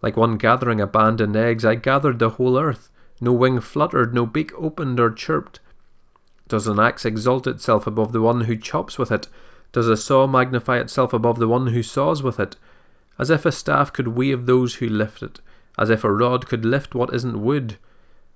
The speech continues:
Therefore the Lord God of hosts will inflict an emaciating disease on the well-fed of Assyria, and he will kindle a burning fire under its glory.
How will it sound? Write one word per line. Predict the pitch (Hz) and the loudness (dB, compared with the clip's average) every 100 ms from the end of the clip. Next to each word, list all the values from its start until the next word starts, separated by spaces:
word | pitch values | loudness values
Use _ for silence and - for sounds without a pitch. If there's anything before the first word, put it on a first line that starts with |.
| _ _ | _ _
Therefore | 131 143 - 147 | 2 2 2 2
the | 127 | 4
Lord | 113 131 139 131 | 4 4 4 4
God | 135 127 | 2 4
of | 110 | 2
hosts | - 107 107 - | -2 -4 -4 -4
will | 117 113 | -2 0
inflict | 107 - 156 156 | -2 -6 -10 -4
an | 139 120 | -2 0
emaciating | 113 123 139 - 127 120 113 | -2 -2 -4 -4 -4 -2 -2
disease | 104 98 101 101 | -2 0 -2 0
on | 101 | -2
the | 98 | 0
well-fed | 110 127 123 113 113 | 0 0 0 -2 -2
of | 107 | -4
Assyria, | - 92 92 90 - - - - - | -4 -2 0 -2 -6 -20 -20 -20 -14
and | - 127 | -8 -2
he | |
will | 131 127 | 0 0
kindle | - 143 139 131 120 | 0 -2 0 2 2
a | |
burning | 110 131 131 120 | 2 0 0 -2
fire | 110 117 117 110 | -4 0 4 4
under | 104 104 98 | 2 0 -2
its | 98 | -4
glory. | - 110 104 95 | -6 -2 0 0